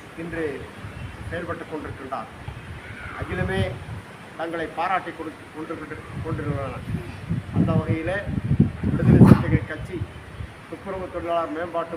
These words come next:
மையம் திருப்பூர் தெற்கு மாவட்டத்தின் சார்பாக நகர அமைப்பாளர் அருமை சகோதரி ராதா அவர்களும், அருமை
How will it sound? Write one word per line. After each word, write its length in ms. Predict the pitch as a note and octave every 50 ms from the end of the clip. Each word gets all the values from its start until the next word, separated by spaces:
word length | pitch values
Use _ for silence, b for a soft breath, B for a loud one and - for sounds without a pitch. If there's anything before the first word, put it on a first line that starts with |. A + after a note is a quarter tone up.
| D3+
மையம் 300 | D#3+ D#3 E3+ E3 F3 F#3+ F#3 - - - - - - - - - - -
திருப்பூர் 360 | F3 F3+ F#3 F#3+ F#3 D#3+ -
தெற்கு 220 | D#3+ D#3 - F#3+ F3+ E3+
மாவட்டத்தின் 520 | E3+ E3 D#3+ D#3 - - - E3 D#3 D3 -
சார்பாக 420 | - D3 D#3+ D#3+ D#3+ D#3+ D#3+ D#3 F3+ F#3 F3 - - - - - - - - - - - - - - - C3+
நகர 180 | D3 D#3 F3+ F#3 F3+
அமைப்பாளர் 560 | F3 F3+ F3 - - F3 E3 E3 E3+ D#3+ - - - - - - - - - - - - - - - - - -
அருமை 220 | - - - - - - -
சகோதரி 420 | - - - - E3 E3+ E3+ E3 D#3 - - - - - - - - - - - - - -
ராதா 280 | - E3 F3+ F#3 F#3 F3+ E3+
அவர்களும், 360 | D#3+ D#3+ D#3 D#3+ F3 E3+ - - - - - - - - - - - - - - - - - - - - - - - - - - - - - D#3+
அருமை 240 | F3 F#3+ F#3+ F#3+